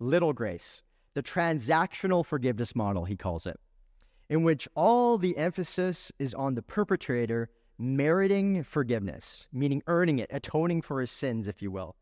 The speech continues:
The victim gives up anger only if the wrongdoer earns it through extensive acts of repentance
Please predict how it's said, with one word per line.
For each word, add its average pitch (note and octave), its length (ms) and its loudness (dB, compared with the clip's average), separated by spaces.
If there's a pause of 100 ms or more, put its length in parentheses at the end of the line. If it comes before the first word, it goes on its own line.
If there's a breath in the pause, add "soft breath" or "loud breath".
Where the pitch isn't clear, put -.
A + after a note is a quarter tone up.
(300)
The D3 120 2
victim F#3+ 380 2
gives D#3 260 2
up C#3+ 180 2
anger D#3+ 420 0
only F#3+ 320 2
if F3 140 0
the C#3 100 -2
wrongdoer C#3 760 0 (960)
earns F#3+ 640 2 (140)
it D#3+ 220 4 (120)
through D3+ 220 0
extensive F3+ 960 0 (320)
acts C#3+ 520 0 (220)
of B2 140 -2
repentance D3 800 -2